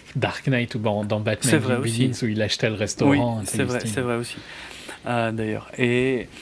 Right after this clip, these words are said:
Speaker 2: mais là, euh, quand tu réfléchis, 'fin, Martha Kent, pour le coup, je, c'est pas censé être n'importe qui pour Bruce Wayne, euh, normalement, suite à B V S.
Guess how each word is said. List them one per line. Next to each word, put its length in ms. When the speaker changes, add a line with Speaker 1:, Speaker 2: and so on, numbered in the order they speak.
Speaker 2:
mais 160
là, 300
euh, 160
quand 120
tu 140
réfléchis, 440
'fin, 280
Martha 580
Kent, 540
pour 120
le 100
coup, 240
je, 80
c'est 180
pas 180
censé 360
être 160
n'importe 500
qui 200
pour 220
Bruce 340
Wayne, 340
euh, 540
normalement, 560
suite 320
à 40
B 120
V 220
S. 260